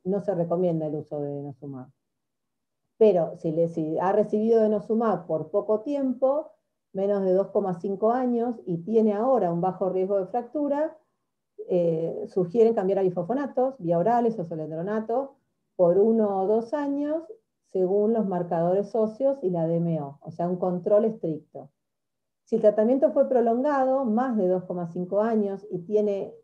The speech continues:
y tiene alto riesgo de fractura, o, si, o digamos, y o alto riesgo de fractura, por un lado, dicen que podemos continuar diez años, y después hay que, hay que ver qué hacemos,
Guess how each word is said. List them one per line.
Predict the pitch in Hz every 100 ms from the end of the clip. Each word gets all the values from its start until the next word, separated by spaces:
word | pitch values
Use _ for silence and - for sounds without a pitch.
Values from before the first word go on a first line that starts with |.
| -
y | 170
tiene | - 208 214 190
alto | 190 190
riesgo | 185 180 180
de |
fractura, | 175 175 294 262 170 -
o, | 180
si, | - 165 -
o | 160
digamos, | 160 170 160 151
y | 214 214
o | 220 233 247 -
alto | 170 170
riesgo | 175 180 185
de | 185
fractura, | 214 214 285 277 277 277 _ _ _ _ _
por | 202
un | 214 240
lado, | 254 277 285 277
dicen | 202 208 190
que | 185
podemos | 180 180 202 185
continuar | - 170 175 190 185
diez | 185 180
años, | 294 262 240 247 302 - _ _ _ _
y | - 160
después | 156 180 175
hay | 180
que, | 175 165 -
hay | 170
que | 165
ver | 160 160
qué | 196
hacemos, | 202 302 269 285